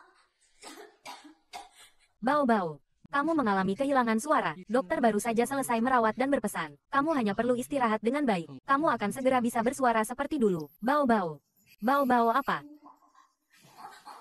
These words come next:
Kenapa kalian di sini? Bao Bao. Ini aku. Aku kakak tertuamu. Dia kakak keduamu. Kami semua kakakmu. Kalian salah.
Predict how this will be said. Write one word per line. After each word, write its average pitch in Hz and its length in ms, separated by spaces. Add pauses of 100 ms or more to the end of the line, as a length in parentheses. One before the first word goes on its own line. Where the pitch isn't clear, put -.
(2000)
Kenapa 277 320
kalian 214 320
di 262 80
sini? 196 280 (440)
Bao 277 240
Bao. 196 400 (240)
Ini 294 240
aku. 180 320 (520)
Aku 277 240
kakak 247 360
tertuamu. 214 480 (400)
Dia 285 240
kakak 247 320
keduamu. 220 440 (400)
Kami 294 320
semua 220 240
kakakmu. 190 520 (120)
Kalian 294 320
salah. 170 320